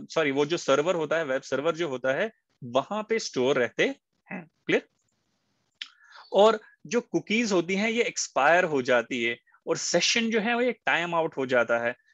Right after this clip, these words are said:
मीन्स अगर आपने वेबसाइट के साथ कोई थोड़ी देर तक काम नहीं किया, आप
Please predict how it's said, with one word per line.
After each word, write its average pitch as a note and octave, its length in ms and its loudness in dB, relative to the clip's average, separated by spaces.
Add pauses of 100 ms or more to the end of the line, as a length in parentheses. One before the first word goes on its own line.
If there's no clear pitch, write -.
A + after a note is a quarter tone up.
(160)
मीन्स E3 200 -4
अगर E3 280 4
आपने F3+ 260 2
वेबसाइट D#3 480 0
के F3 120 -4
साथ D#3+ 240 0
कोई - 400 -4
थोड़ी D#3 260 -2
देर D#3 200 -2
तक D#3 140 -6
काम D3 240 -2
नहीं C#3 280 -6
किया, D#3 360 2 (280)
आप B2+ 200 0